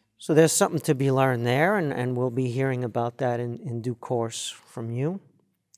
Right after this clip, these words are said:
I would look at it this way. Uh, things are connected. We had an ethnic cleansing in Armenia before Hamas's attack on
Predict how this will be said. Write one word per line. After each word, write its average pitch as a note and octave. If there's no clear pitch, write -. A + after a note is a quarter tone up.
I E3
would A#3+
look A#3
at E3+
it C3+
this -
way. -
Uh, F#3+
things F#3
are D3
connected. A#2
We D3+
had D#3+
an D#3+
ethnic F3+
cleansing D#3+
in B2+
Armenia D3
before C#3
Hamas's C3+
attack C3
on A#2